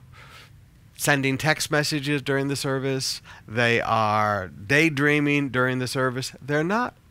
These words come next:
paying attention. Now, your paying attention affects your understanding. Your understanding affects what level you can be taught at.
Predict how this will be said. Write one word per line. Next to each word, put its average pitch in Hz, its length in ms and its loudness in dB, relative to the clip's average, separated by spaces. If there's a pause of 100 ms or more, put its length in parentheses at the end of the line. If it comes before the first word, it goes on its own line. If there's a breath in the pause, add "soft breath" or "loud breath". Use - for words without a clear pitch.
paying 147 520 -2
attention. - 540 -8 (460 loud breath)
Now, 139 260 -4 (680 loud breath)
your 170 240 2
paying 269 440 0
attention 208 720 -2
affects - 380 -2
your - 100 -2
understanding. 131 800 -4 (240 loud breath)
Your 113 160 -6
understanding 165 760 0
affects 127 520 0
what 143 420 -2 (300)
level 143 520 -2
you 120 220 -6
can 123 200 -10
be 131 120 -6
taught 180 380 -6
at. - 260 -10